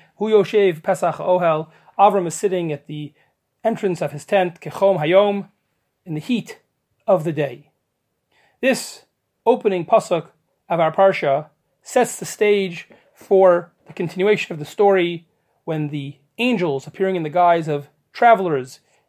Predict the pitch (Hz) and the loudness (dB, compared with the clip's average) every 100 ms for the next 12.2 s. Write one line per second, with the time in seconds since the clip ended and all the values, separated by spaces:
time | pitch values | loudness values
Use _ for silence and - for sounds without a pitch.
0 | - 208 208 190 180 170 160 156 156 _ | -4 0 4 4 4 2 2 0 -8 _
1 | _ 156 - - - 208 196 175 170 160 | _ -20 -20 -20 -2 0 2 2 2 0
2 | 156 - _ _ - 151 147 233 175 196 | -6 -14 _ _ -14 -12 -12 -2 0 2
3 | 196 170 165 185 196 180 170 151 143 - | 0 -4 -2 0 0 0 -6 -12 -12 -4
4 | 185 170 165 170 165 170 160 165 151 160 | -2 -2 -4 -6 -4 -6 -6 -6 -8 -2
5 | 220 214 202 185 180 175 _ _ _ _ | 0 0 0 0 -2 -10 _ _ _ _
6 | 160 180 175 - 160 147 131 185 185 170 | 0 0 0 -6 -4 -6 0 0 2 0
7 | 165 151 _ _ 156 160 147 - 254 226 | -6 -10 _ _ -4 -2 -2 -4 -2 0
8 | 202 165 143 170 151 147 139 147 143 - | -2 -4 -8 -6 -4 -4 -4 -8 -10 -8
9 | 143 - 143 - 160 262 240 214 180 147 | -10 -10 -14 -6 2 2 2 -2 -6 -8
10 | 135 131 151 - 226 208 190 160 143 - | -8 -10 -8 0 4 4 4 0 -4 0
11 | 214 208 190 180 _ _ _ _ 170 160 | 2 4 4 2 _ _ _ _ -2 0
12 | 160 | 0